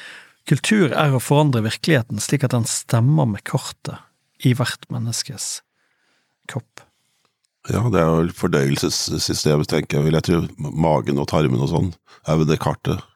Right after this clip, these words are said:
Speaker 2: har jeg
Speaker 1: Ja.
Speaker 2: tenkt på, tenkt. Og blodårene selvfølgelig også.
Speaker 1: Mm.
Speaker 2: Alt det, alt det, alt det mat går inn i.
Speaker 1: Ja. Men her er det også en aktivistisk holdning, vil jeg nesten si.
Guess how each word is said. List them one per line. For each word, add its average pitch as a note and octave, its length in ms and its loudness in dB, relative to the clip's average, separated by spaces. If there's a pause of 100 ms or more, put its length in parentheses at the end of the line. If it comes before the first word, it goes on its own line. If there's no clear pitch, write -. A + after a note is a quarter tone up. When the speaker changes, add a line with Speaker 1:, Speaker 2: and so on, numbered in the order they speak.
(440)
Speaker 2:
har E2+ 160 0
jeg - 20 2
Speaker 1:
Ja. A2+ 60 0
Speaker 2:
tenkt D#2 160 0
på, D2 100 -6
tenkt. E2 220 -2
Og F2 100 0
blodårene D2+ 460 2
selvfølgelig D#2 460 -2
også. F#2+ 160 -4 (360)
Speaker 1:
Mm. A#2+ 320 0 (100)
Speaker 2:
Alt E2+ 220 0
det, E2+ 180 2
alt D#2 300 0
det, E2+ 160 2 (220)
alt D#2 240 -2
det D2+ 160 2 (800)
mat D2+ 320 -2
går D2+ 180 0
inn C#2+ 200 2
i. A2 80 2 (920)
Speaker 1:
Ja. A2 120 -2 (1300)
Men C3 100 4
her E3 80 4
er C#3+ 60 4
det B2+ 100 0
også C#3+ 240 2 (100)
en A#2 300 2
aktivistisk - 1000 -2
holdning, A#2+ 400 -4
vil B2+ 120 -6
jeg C3+ 120 -6
nesten C3 300 -2
si. A#2+ 220 -4